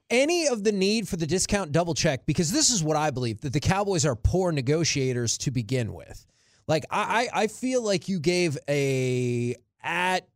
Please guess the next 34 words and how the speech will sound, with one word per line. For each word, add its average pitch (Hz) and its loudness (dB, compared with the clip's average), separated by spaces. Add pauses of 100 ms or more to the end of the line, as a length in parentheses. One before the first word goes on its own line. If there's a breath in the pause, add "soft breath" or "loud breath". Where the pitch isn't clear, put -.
(140)
market 170 -2
rate 151 -2
or 143 -2
perhaps 143 -2 (120)
over 175 0
market 147 -4
rate 139 -4
value 139 -2
contract 135 -6
to 131 -6
Michael 127 -6
Gallup, 131 -4
who 156 -4
was 127 -2
hurt. 107 -6 (300 soft breath)
If 107 -4
they 117 0
didn't 165 -4
franchise 165 0
Tony 165 0
Pollard, 151 0
I 120 -2
feel 139 -2
like 139 -2
they 131 0
would 120 -2
do 127 -2
the 120 -4
exact 143 -2
same 147 -4
thing 139 -4
with 127 -6
Tony 131 -2
Pollard. 104 -6